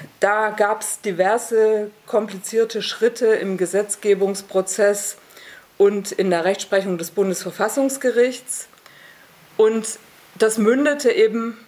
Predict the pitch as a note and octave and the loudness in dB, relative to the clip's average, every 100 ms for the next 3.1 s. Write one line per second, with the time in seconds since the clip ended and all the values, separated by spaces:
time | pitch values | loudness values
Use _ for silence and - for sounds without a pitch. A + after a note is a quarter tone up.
0 | _ _ F#3+ E3+ G3+ A3 G3 F3 E3 F#3 | _ _ -4 0 -2 2 0 2 0 0
1 | G#3 A#3 B3+ C#4+ G#3 A3 A3 G#3+ - - | 0 0 0 0 -2 -2 -6 -8 -10 -14
2 | - - _ _ _ F#3 G3 F#3+ G3 F3+ | -20 -20 _ _ _ -2 0 0 -4 -8